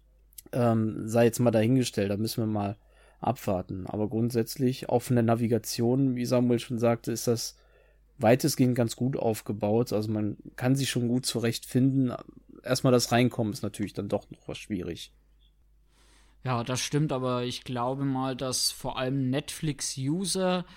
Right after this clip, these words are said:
Speaker 2: ähm, von der Übersichtlichkeit her oder die Strukturierung mit Zeilen und Spalten, ähm, ja doch durchaus schon kennen sollten und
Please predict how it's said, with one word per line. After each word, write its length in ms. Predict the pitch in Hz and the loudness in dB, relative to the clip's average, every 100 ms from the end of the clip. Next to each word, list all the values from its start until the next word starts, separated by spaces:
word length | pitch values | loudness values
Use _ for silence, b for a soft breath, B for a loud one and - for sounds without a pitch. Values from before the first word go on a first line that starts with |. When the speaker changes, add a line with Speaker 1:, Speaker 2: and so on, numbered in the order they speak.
| B B B - | B B B -2
Speaker 2:
ähm, 800 | 139 139 139 139 139 135 135 127 | 0 2 2 2 2 2 0 -2
von 220 | - 135 | -2 -2
der 380 | 131 123 120 110 - _ _ _ _ _ - | 0 -2 -2 -6 -12 _ _ _ _ _ -6
Übersichtlichkeit 800 | 165 175 - 175 - - 165 156 | 2 2 2 -4 -8 -4 -4 0
her 140 | 160 | 2
oder 160 | 143 123 | 2 0
die 140 | 127 | -4
Strukturierung 880 | 117 147 143 135 131 156 170 165 160 | -4 -2 -2 -2 0 2 4 4 2
mit 160 | 127 - | 0 -2
Zeilen 360 | 131 120 131 | -4 0 0
und 140 | 123 120 | 0 -2
Spalten, 640 | - 113 127 139 139 135 B B B B | -2 0 0 0 0 0 B B B B
ähm, 540 | 135 131 127 123 123 123 | -4 0 2 2 0 0
ja 180 | 120 120 | -2 -2
doch 240 | 135 139 | -4 -6
durchaus 420 | - 147 147 131 | -4 -2 0 -2
schon 200 | - 127 | 0 -2
kennen 340 | - 135 147 143 | 0 0 2 2
sollten 680 | - 131 135 143 143 143 B B B - | 0 0 -2 0 0 -2 B B B -6
und 560 | 131 131 127 127 - | -2 0 -2 -4 -10